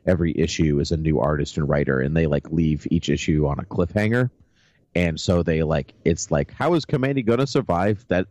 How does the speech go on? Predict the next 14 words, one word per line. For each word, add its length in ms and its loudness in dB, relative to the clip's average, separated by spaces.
nuclear 500 2
bomb 260 0
explosion?" 800 0
And 120 0
then 160 2
the 80 2
next 240 -2
writer 240 0
has 180 0
to 80 -10
figure 420 -2
out 200 0
a 60 2
way 460 0